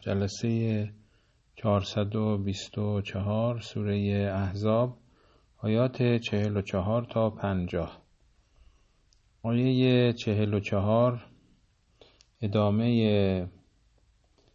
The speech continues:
آیات دو آیهٔ قبل هست، دو سه آیهٔ قبل هست. که عرض کردیم یک نسخهٔ سیر و سلوک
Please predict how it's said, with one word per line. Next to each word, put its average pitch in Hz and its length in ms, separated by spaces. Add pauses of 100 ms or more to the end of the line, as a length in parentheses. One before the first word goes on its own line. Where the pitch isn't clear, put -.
(280)
آیات 101 540 (380)
دو 95 100
آیهٔ 90 540
قبل 104 400
هست، 101 380
دو - 80
سه - 180
آیهٔ 85 420
قبل 101 360
هست. 104 520 (1000)
که - 100
عرض 113 220
کردیم 117 440
یک 110 300 (200)
نسخهٔ 101 580
سیر 95 300
و 90 60
سلوک 101 680